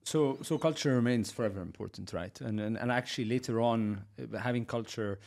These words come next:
you know, set up the right way, sort of, again, it, it's not just what you, what you preach, it's, it's what you award, right? And what you commend, uh, that people do. So culture is forever important. But I think one of the really important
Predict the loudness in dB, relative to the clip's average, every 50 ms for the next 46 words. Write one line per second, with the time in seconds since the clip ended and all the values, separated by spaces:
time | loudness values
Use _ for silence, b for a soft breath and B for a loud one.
0 | B B B _ -6 -4 -4 -2 0 0 0 0 2 2 2 2 2 0 -2 -2
1 | 0 0 2 2 0 0 -2 -4 -8 -14 -14 -16 -6 -2 0 0 0 -2 -4 B
2 | B B B B B _ 0 2 2 2 2 2 0 -2 -2 -2 -4 -4 -4 -4
3 | -4 0 2 2 2 4 2 0 0 0 -2 -6 -4 -2 -2 -2 -2 -4 -4 -4
4 | -4 -2 -2 -2 -4 -4 -4 -8 -10 -4 -4 -4 -4 -4 -6 -10 -10 -12 -12 -12
5 | -10 -10 -10 -10 -10 -6 -4 -4 -4 -2 0 0 0 2 2 2 4 4 4 2
6 | 0 -4 -6 -4 -4 -4 -4 -4 -2 -2 -2 -2 -4 -8 -6 -2 0 2 2 4
7 | 4 2 0 -2 -6 -10 -6 -4 -4 -2 -2 -2 -4 -4 -6 -6 -8 -8 -8 -8
8 | -6 -6 -8 -8 -6 -2 2 2 2 4 2 0 -2 -2 -6 -4 0 2 2 2
9 | 2 0 0 -2 -2 -4 -8 -4 -2 -2 0 2 2 2 2 2 -2 B B B
10 | B B B B B _ 4 4 6 6 6 6 6 6 6 4 0 -4 _ _
11 | _ _ -2 2 4 4 4 6 6 4 4 2 2 0 -2 -2 0 -2 -2 0
12 | 0 -2 -2 -2 -2 -8 -14 -16